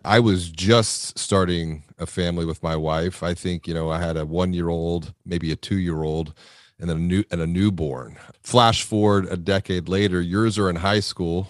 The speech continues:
mine are now in elementary, middle school, junior high. And it's just interesting to think about the context or the context of time. I cannot help myself with this one, but, but, but I wanna go back. I wanna go back in your mind a decade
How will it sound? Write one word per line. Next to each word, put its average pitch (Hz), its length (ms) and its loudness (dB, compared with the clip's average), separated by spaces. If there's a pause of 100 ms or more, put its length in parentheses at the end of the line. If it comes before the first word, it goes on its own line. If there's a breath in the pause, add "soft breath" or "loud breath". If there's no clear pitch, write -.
mine 92 240 0
are 95 80 -2
now 87 420 0
in 85 540 -4 (140)
elementary, 92 960 0 (160)
middle 95 220 -4
school, 92 380 -4
junior 101 460 0
high. 80 500 -4 (360 loud breath)
And 101 80 -2
it's 107 60 0
just 113 220 -2
interesting 135 380 -2
to 110 60 -2
think 104 200 -4
about 95 180 -8
the 90 240 -8 (160)
context 120 640 -2
or 90 40 -14
the 80 100 -12
context 113 560 -4
of 98 80 -6
time. 92 520 -6
I - 80 -10
cannot 147 360 6
help 113 200 4
myself 90 460 -4
with 92 140 -4
this 87 200 -6
one, 92 200 -4 (560 loud breath)
but, 156 200 8
but, 160 240 6
but 185 120 10
I 190 80 10
wanna 233 240 10
go 262 120 6
back. 165 280 6
I - 20 0
wanna 185 160 6
go 214 120 4
back 196 200 4
in 196 80 0
your 170 80 -2
mind 147 240 -2
a 127 60 -2
decade 98 420 -6